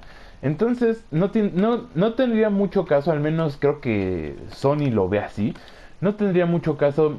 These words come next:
guardar mucho tiempo una consola o a-, extender el tiempo de vida de una consola, que hay que tomar en cuenta que por lo general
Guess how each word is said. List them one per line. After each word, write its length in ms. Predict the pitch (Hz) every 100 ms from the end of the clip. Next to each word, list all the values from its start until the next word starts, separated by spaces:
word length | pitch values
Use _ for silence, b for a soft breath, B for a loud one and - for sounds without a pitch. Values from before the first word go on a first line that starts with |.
| -
guardar 280 | 117 127 139
mucho 260 | 160 160 147
tiempo 280 | 151 143 151
una 200 | 139 120
consola 520 | 113 113 135 135 131
o 200 | 117 117
a-, 80 | 117
extender 560 | 139 - - 135 135 160
el 160 | 175 170
tiempo 340 | 170 156 170
de 80 | 143
vida 240 | 135 147
de 60 | 143
una 180 | 151 139
consola, 460 | 131 120 135 151
que 140 | 139 123
hay 100 | 143
que 120 | 220
tomar 240 | 220 170 175
en 80 |
cuenta 260 | 165 170 170
que 120 | 151
por 220 | 131 151 208
lo 120 | 175
general 460 | 190 185 120 113